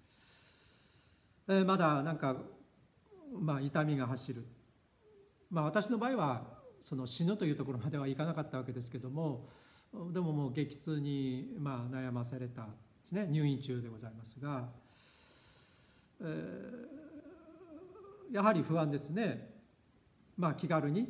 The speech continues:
お忙しいですね、か-、看護師さんを起こす、起こすというか、来て、いちいち来てもらうわけにも、それはちょっと忍びないしとかね、ナースコールを押せばいいのかどうか。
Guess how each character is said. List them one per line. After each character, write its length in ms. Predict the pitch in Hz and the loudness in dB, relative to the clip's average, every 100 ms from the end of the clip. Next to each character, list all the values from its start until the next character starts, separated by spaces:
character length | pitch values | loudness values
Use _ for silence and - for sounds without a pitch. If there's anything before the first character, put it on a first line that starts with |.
| - - | -4 -4
お 60 | |
忙 480 | 165 165 156 - 151 | -2 -2 -4 0 0
し 360 | - 151 135 120 | 0 2 2 0
い 140 | 120 | -4
で 80 | 139 | -8
す 60 | 139 | -2
ね、 280 | 196 170 131 | 2 2 0
か-、 320 | 147 139 151 | 0 -2 -4
看 180 | 151 143 | -2 -2
護 120 | 135 | -2
師 180 | 123 - | -4 -6
さ 120 | - | -4
ん 140 | 127 117 | -2 -2
を 20 | |
起 60 | 120 | -4
こ 80 | 127 | -6
す、 160 | - 123 117 120 | -4 -4 -4 -6
起 80 | 143 | -6
こ 120 | 143 | -6
す 100 | 127 | -6
と 60 | 123 | -6
い 40 | |
う 20 | |
か、 80 | 127 123 | -8 -10
来 80 | - | -6
て、 160 | 151 | -2
い 80 | 131 | -2
ち 140 | 131 147 | 0 -2
い 60 | |
ち 60 | 147 | -2
来 100 | - | -2
て 100 | 156 | -2
も 100 | 139 | 0
ら 100 | 131 | -2
う 40 | |
わ 100 | 131 | -4
け 140 | 127 123 | -4 -6
に 60 | |
も、 160 | 113 113 - - - - _ | -6 -8 -14 -20 -20 -20 _
そ 120 | - | -4
れ 60 | 226 | -2
は 60 | 208 | 0
ち 60 | |
ょ 20 | 160 | -2
っ 20 | |
と 60 | |
忍 200 | 143 147 | 0 -2
び 120 | 135 127 | 0 0
な 140 | 120 | 0
い 60 | 120 | -2
し 180 | - | -6
と 80 | 139 | -12
か 140 | 127 165 | -10 -4
ね、 360 | 180 143 - - - - | 0 0 -2 -10 -20 -6
ナ 180 | 147 147 | 0 0
ー 20 | |
ス 100 | 143 | 0
コ 140 | - 143 | 0 2
ー 40 | |
ル 120 | 135 | 2
を 60 | 120 | 0
押 120 | 123 | -2
せ 80 | 143 | -2
ば 100 | 131 | 0
い 80 | 127 | 0
い 20 | |
の 80 | 117 | -2
か 120 | 117 | -4
ど 140 | 120 | -6
う 60 | 113 | -8
か。 180 | 113 | -8